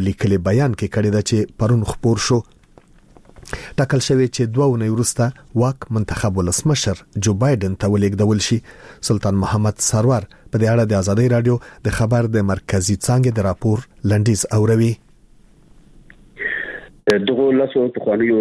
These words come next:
Speaker 2: دفاع وزیرانو ویلي دي چې د واک سوله ییز انتقال د امریکا د ولسواکي یوه خاصه نښه ده او له اوسني دفاع وزیر کریستوفر میلر څخه یې غوښتي دي چې د ډونالډ ټرمپ له هغو هلو ځلو ځان لرې وساتي چې په واک کې د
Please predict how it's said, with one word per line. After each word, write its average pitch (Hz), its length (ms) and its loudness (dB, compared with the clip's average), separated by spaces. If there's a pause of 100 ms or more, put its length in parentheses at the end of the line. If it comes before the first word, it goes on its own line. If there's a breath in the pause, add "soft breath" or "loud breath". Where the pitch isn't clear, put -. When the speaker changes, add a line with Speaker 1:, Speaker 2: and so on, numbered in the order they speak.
(140)
Speaker 2:
دفاع 98 300 0
وزیرانو 92 500 0
ویلي 101 300 2
دي 113 120 0
چې 113 100 2 (220)
د 82 160 0
واک 95 300 0
سوله 85 260 0
ییز - 160 -4 (100)
انتقال 92 440 -2 (180)
د 80 140 0
امریکا 82 340 -2 (140)
د 85 180 2
ولسواکي - 640 0 (140)
یوه 78 140 2 (100)
خاصه 90 340 -2
نښه 80 360 -2
ده 101 80 0 (680 loud breath)
او 82 40 2 (140)
له 85 80 2 (160)
اوسني 104 340 -2 (120)
دفاع 104 180 0 (100)
وزیر 87 400 -2
کریستوفر 95 440 -2 (120)
میلر 107 300 0 (100)
څخه - 200 -10
یې 78 140 2
غوښتي - 300 -4
دي 76 120 -4
چې 92 80 2 (800 loud breath)
د - 20 4 (200)
ډونالډ 90 340 0
ټرمپ 113 260 -2
له 98 100 2
هغو 110 220 2
هلو 87 240 2
ځلو 101 160 2 (100)
ځان 101 140 0 (100)
لرې 120 200 -2
وساتي 78 440 -2
چې - 140 -2
په 80 120 2
واک 95 200 0
کې 107 120 2 (160)
د - 20 0